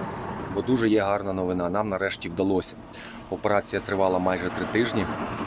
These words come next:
але завдяки спільним зусиллям нас та добрих людей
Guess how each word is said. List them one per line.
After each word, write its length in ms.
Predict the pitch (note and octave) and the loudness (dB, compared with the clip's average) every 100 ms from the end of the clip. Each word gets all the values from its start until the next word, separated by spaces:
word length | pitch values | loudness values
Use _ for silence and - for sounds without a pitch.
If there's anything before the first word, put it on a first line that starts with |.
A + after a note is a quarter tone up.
| - | 0
але 180 | G2+ G2 | 2 2
завдяки 500 | G#2 G#2+ - A#2+ G#2 | 4 2 4 2 2
спільним 360 | - G#2 G2+ | 4 4 4
зусиллям 580 | G2 - A#2+ C3+ C3 F2 - - - - | 0 -2 0 2 2 -2 -8 -14 -14 -6
нас 340 | G2+ G2 G#2+ G#2 | 0 2 2 0
та 120 | - | -2
добрих 400 | F2 F2+ F2+ - | -2 0 -2 -4
людей 320 | E2+ E2+ A2 | -2 2 2